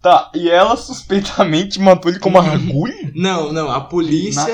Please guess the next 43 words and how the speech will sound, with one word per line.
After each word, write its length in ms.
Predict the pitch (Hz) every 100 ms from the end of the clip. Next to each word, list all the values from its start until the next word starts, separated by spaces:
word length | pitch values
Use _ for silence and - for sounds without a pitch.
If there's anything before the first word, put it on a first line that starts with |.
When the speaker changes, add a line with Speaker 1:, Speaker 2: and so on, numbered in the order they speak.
| 240
Speaker 1:
Na- 40 |
Speaker 2:
tá 360 | - _ 180 190
achando 600 | 311 - 175 175 208 226
que 100 | 226
ela 140 | 214
matou 340 | 208 208 190 190
com 60 |
uma 160 | 196 226
agulha. 320 | 202 170 131
Ela 160 | 120 151
matou, 480 | 220 - 214 143 -
mas 160 | 135 143
não 120 | 156
sabem 320 | - 160 180
com 140 | 180 196
o 60 | 214
quê, 240 | - 180
entendeu? 380 | 127 120 120 143 180 - _ _ _ _ _ _ _ _ _ _ _ _ _ _ -
Speaker 1:
Ah, 180 | 135 131
nossa, 500 | 135 113 123 - - - -
cara, 240 | - 117 117
é 20 |
muita 220 | 135 151
informação. 580 | 147 156 156 147 - 151 147 - -
<laughs> 280 | - -
Speaker 2:
Aí, 160 | 139 151
tipo, 200 | 151 165
eles, 200 | 170 -
e-, 200 | 156 151
e-, 60 | 135
ela 260 | 131 135 143
matou 400 | 160 175 180 185
ele 320 | 147 160 190 151
e 60 |
aí 160 | 165 156
eles 280 | 175 190 170
acham 460 | 165 196 - 226
que 120 | 226 202
foi 200 | 180 185
com 100 | 185
uma 140 | 196
agulha. 360 | 196 175 147 135
Ó, 240 | 139